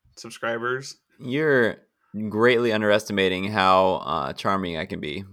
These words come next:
Speaker 2: when I need to lay it on.
Speaker 1: I'm, I'm really not.
Speaker 2: You've never
Speaker 1: I've
Speaker 2: seen
Speaker 1: se-,
Speaker 2: it.
Speaker 1: I, I've seen it all. It's, it's nothing.
Speaker 2: Are you aware that I convinced Nancy to marry me?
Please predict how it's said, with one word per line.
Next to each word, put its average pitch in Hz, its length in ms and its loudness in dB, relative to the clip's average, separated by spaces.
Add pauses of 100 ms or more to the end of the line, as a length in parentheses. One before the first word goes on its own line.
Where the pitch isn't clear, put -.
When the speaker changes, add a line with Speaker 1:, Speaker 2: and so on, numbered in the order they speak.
Speaker 2:
when 95 160 -10
I 82 60 -6
need 90 180 -6
to 90 80 -2
lay 85 140 0
it 82 80 -2
on. 85 280 -4 (520)
Speaker 1:
I'm, 139 200 -10
I'm 120 120 -8
really 135 180 -2
not. 110 340 -4 (1080)
Speaker 2:
You've 120 140 -4
never 123 160 0
Speaker 1:
I've 95 60 -4
Speaker 2:
seen 110 200 -4
Speaker 1:
se-, 98 80 -2
Speaker 2:
it. - 80 -2
Speaker 1:
I, 147 140 6 (520)
I've 123 80 -2
seen 233 220 0
it 156 80 6
all. 123 420 4
It's, 131 760 -2
it's 120 320 -18
nothing. 117 580 -4 (260)
Speaker 2:
Are 113 80 2
you 139 200 2
aware 127 280 6
that 120 100 6
I 113 80 8
convinced 113 520 -4 (180)
Nancy 113 340 -2
to 113 60 2
marry 107 260 2
me? 131 220 -2